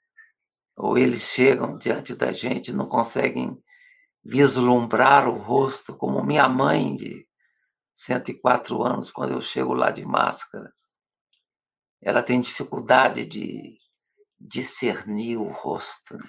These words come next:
Então, você, mesmo, né, com essas nuvens,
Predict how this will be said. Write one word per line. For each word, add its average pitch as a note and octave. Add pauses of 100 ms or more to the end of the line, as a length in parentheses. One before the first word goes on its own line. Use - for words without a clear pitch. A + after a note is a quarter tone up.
(120)
Então, -
você, - (840)
mesmo, E3+
né, C#3
com C3
essas - (720)
nuvens, B2